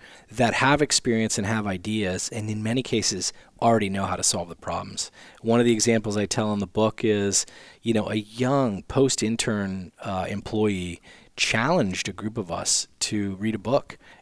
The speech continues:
And we got this late night email, and I'm thinking, "Ugh, what, what's wrong? This isn't good."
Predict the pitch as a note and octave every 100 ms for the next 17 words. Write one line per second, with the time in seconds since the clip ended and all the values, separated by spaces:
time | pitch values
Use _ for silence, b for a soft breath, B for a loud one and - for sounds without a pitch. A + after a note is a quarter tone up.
0 | - A2+ A2 A2 A2+ B2 G#2+ F#2+ G#2 A#2+
1 | A#2+ A#2+ G#2+ G#2+ G#2+ A2 A2 A2 G2 F#2+
2 | G#2 F#2+ F#2 - F#2+ E2+ B B - -
3 | A#2 _ C3+ B2 A2+ F#2+ F2+ F2 F2 F2
4 | B B C#3 C3 G#2 F#2+ - E2+ E2